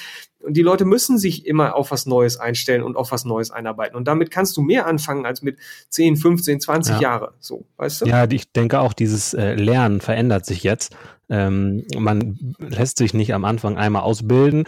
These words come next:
Speaker 2: dann
Speaker 1: Mhm.
Speaker 2: ist man Landwirt und dann kann man das den Rest des Lebens. Und das ist ja so viel im Wandel und, ähm, muss ja ständig dazu
Speaker 1: Ja.
Speaker 2: lernen. Ähm, und ich glaub auch, dass viel mehr,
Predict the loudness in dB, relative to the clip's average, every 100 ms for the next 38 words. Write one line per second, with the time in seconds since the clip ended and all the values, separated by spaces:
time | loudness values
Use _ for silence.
0 | -6 _ 0 2 2 -2 _ -4 0 0
1 | 2 2 2 2 2 2 0 -2 -2 0
2 | 2 2 0 -2 0 0 -2 -2 -2 0
3 | 2 0 -2 -12 -20 -20 _ -8 -4 -2
4 | 0 0 2 2 2 2 2 2 2 4
5 | 2 2 0 0 0 0 0 -2 -8 _
6 | _ _ _ -18 -4 -2 0 0 2 2
7 | 2 2 -2 2 2 2 2 0 -2 -8
8 | -20 _ _ _ _ -2 0 2 0 -2
9 | -8 _ _ _ _ _ 0 2 4 0
10 | 2 2 2 0 -2 -4 0 2 2 0
11 | -2 0 2 4 2